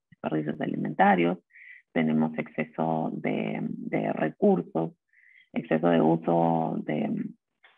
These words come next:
de lo, de la contaminación por los plaguicidas, eh, tenemos problemas nutricionales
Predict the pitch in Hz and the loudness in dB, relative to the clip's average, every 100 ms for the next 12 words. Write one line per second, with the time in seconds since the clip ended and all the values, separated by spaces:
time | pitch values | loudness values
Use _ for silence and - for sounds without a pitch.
0 | _ - - - 160 - - 156 151 - | _ -12 -8 -4 -2 -4 -4 -4 -4 0
1 | 165 165 160 160 156 160 - 175 165 - | 2 2 0 0 0 -2 -2 2 4 2
2 | - - 160 160 156 76 - 92 95 82 | 2 -2 -6 -4 -4 -4 -4 -4 -2 0
3 | 80 80 - _ - - - - - - | -2 -4 -8 _ -10 -6 -2 -4 -4 -16
4 | - - - 180 185 190 185 170 175 185 | -20 -16 -2 2 2 2 0 2 0 0
5 | 185 180 170 165 170 90 - - 185 | -2 -2 -4 -2 0 2 2 2 0